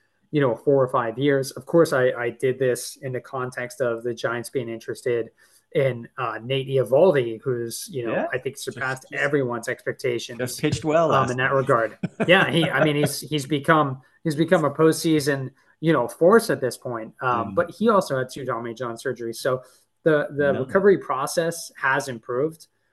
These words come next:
Speaker 1: to the point where it might be more viable to pitchers to, to have a second Tommy John surgery and still have a career after that. That was not the case, like, ten years ago when guys
Speaker 2: Yeah.
Speaker 1: like, you know, <sighs> I,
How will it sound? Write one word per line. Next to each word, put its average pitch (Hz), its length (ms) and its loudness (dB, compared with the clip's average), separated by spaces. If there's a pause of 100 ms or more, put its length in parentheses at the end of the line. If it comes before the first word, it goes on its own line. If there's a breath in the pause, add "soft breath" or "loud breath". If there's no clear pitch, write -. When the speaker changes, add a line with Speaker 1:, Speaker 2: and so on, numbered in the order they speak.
(180)
Speaker 1:
to 151 80 -6
the 139 80 -2
point 143 260 -2
where 139 120 4
it 127 100 -2
might 135 220 -2
be 139 120 -6
more 123 260 -2
viable 123 440 -2
to 123 60 0
pitchers 151 560 -4
to, 123 380 0 (500)
to 123 300 -2
have 135 240 -4
a 135 60 -6
second 143 300 -4
Tommy 135 260 -4
John 135 240 -4
surgery 143 320 -4
and 131 100 -8
still - 200 -4
have 147 200 -6
a 117 60 -6
career 123 400 -6
after 165 240 -2
that. 180 240 0 (240 soft breath)
That 151 80 2
was 135 160 2
not 131 340 -2
the 127 60 -8
case, 123 320 -4
like, 120 160 -10
ten 127 220 -6
years 113 220 -4
ago 117 220 -2
when 117 240 -6
guys 117 320 -2
Speaker 2:
Yeah. 123 60 0
Speaker 1:
like, 113 260 -2 (680 soft breath)
you 143 180 2
know, 117 260 -2
<sighs> - 40 -16
I, - 500 -10